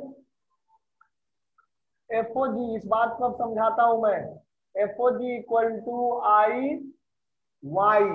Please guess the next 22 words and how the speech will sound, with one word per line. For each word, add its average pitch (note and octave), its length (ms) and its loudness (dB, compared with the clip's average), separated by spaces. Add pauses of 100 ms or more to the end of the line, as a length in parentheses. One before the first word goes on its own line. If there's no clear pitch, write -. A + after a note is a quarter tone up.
(720)
जीओएफ़ A#3 680 6
equal A#3+ 340 2
to A#3 120 4
I G#3+ 280 6
X - 260 -4 (340)
and G3+ 160 2
एफ़ओजी A#3+ 420 2
equal A#3 340 2
to A#3 120 4
I G#3+ 140 4
Y। F#3+ 280 2 (480)
The G3+ 200 0
function A#3 480 -2
G A#3 100 -2 (140)
is - 160 -12
called B3 240 2
the B3 80 2
inverse A#3 420 0
of B3+ 300 -6
F C#4+ 240 0 (520)
and A3+ 180 0
is, G#3+ 140 -6